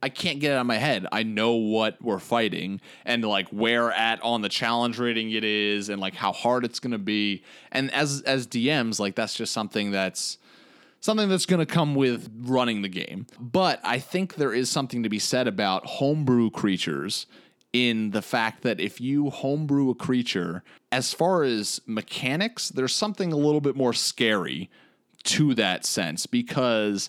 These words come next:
if you drop something in front of your players, they have no idea what it is. They don't know what it can do, uh, what <laughs> it's gonna make your characters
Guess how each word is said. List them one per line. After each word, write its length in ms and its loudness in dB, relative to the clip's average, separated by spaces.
if 200 -2
you 100 4
drop 400 2
something 360 -2
in 100 -2
front 160 -2
of 40 0
your 80 0
players, 340 -2
they 120 0
have 160 0
no 320 2
idea 260 4
what 200 2
it 100 -2
is. 460 -2
They 240 0
don't 220 -2
know 320 2
what 440 2
it 100 -6
can 220 -2
do, 380 -4
uh, 260 2
what 400 2
<laughs> 140 -6
it's 320 -2
gonna 220 0
make 400 0
your 400 2
characters 800 -4